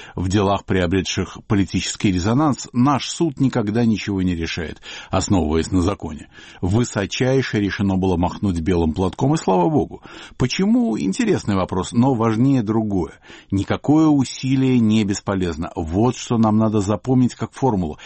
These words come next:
Никакое усилие не бесполезно. Общественное неослабное внимание к делу Юрия Дмитриева не могло быть гарантией его освобождения, но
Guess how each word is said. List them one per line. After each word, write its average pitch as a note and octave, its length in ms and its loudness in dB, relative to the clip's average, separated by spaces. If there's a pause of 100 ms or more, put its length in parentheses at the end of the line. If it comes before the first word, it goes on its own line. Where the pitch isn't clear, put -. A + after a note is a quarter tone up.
(160)
Никакое G2 1040 0
усилие G2 720 0
не F#2 400 2
бесполезно. F2+ 720 -2 (440)
Общественное G2 840 0
неослабное A#2 800 2
внимание A2+ 560 2
к F2 80 -6
делу G2 260 0
Юрия F#2+ 400 2
Дмитриева F2+ 540 -2 (220)
не B2 180 4
могло C3 340 2
быть B2+ 200 -2
гарантией A2 600 0
его D#2+ 220 -4
освобождения, E2 800 -4
но A2+ 300 2